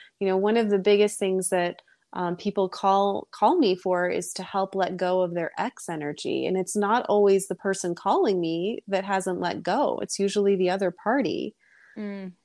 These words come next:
Speaker 1: And so, you know, it's about cleaning up our energy and saying, "Okay, I'm willing to walk away from this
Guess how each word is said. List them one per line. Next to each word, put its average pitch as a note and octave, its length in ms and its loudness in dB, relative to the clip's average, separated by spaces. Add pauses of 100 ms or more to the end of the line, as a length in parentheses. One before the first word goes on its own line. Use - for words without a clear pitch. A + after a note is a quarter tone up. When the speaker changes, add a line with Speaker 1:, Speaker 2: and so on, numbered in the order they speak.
(140)
Speaker 1:
And G3+ 300 6
so, G3 600 4 (100)
you G3+ 140 -2
know, F#3 420 -2 (280)
it's F#3+ 200 -2
about F#3+ 400 2
cleaning G#3+ 400 0
up F#3+ 160 -2
our F3 180 -2
energy G3 420 -2
and F3 140 -6
saying, F3 280 -6
"Okay, G#3 200 -6
I'm F#3 200 0
willing F#3+ 260 0
to F#3+ 140 -6
walk F3+ 280 -2
away F3+ 460 0
from E3+ 580 -4 (500)
this F3 460 -2